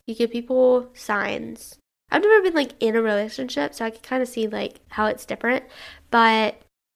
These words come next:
you, like, give people signs, you talk to them, whatever, and say, "Hey, there's something going on, don't support, don't like it, let's not do this again." And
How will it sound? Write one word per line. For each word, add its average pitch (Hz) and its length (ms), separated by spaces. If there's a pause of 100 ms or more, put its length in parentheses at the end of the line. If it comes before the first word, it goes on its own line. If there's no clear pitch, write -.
(720)
you, 254 180
like, 226 320
give 269 160
people 320 220
signs, 240 440
you 214 60
talk 240 280
to 247 100
them, 247 260
whatever, 220 600 (260)
and 233 140
say, 226 180
"Hey, 214 380
there's 226 180
something 247 220
going 320 200
on, 254 440
don't 208 200
support, - 380 (200)
don't 226 140
like 226 240
it, 233 280 (340)
let's 233 180
not - 140
do 240 80
this 226 200
again." - 300 (480)
And 226 640